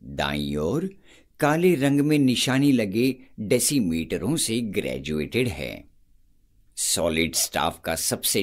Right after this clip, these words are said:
छोटा विभाजन पाँच मिलीमीटर है। आइए अब फोल्डिंग स्टाफ पर एक नजर डालें। फोल्डिंग स्टाफ अच्छी तरह सीजन्ड लकड़ी से बना होता है,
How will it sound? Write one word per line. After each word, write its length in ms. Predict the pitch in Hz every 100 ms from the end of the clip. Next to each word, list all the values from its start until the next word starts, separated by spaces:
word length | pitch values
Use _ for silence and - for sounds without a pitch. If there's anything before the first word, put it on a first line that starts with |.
| 95
छोटा 500 | - - 147 160 160 151
विभाजन 680 | 120 85 - 73 90 120 80 64 - - - -
पाँच 400 | 127 143 160 - - 90
मिलीमीटर 680 | 78 76 76 73 76 101
है। 380 | 85 73 53 50 _ _ _ _ _ _ _ -
आइए 500 | 76 71 76 127 165 - - _ -
अब 220 | 127 120 _ _ -
फोल्डिंग 560 | - 147 165 160 180 175
स्टाफ 480 | - - 87 82 -
पर 120 | 113 120 -
एक 120 | 135 127
नजर 440 | 117 120 104 98
डालें। 480 | 71 64 62 60 50 _ _ _ _ _ _ _ _ _ _ _ _
फोल्डिंग 480 | - 143 165 175 180
स्टाफ 640 | - - 156 139 - - _ _ _ -
अच्छी 340 | 139 - 143 139
तरह 360 | 131 107 127
सीजन्ड 720 | 127 - 147 147 117 131 165 - -
लकड़ी 480 | 90 80 - 98 101
से 180 | - 85
बना 320 | 73 69 65
होता 380 | - 71 65 64
है, 300 | 60 50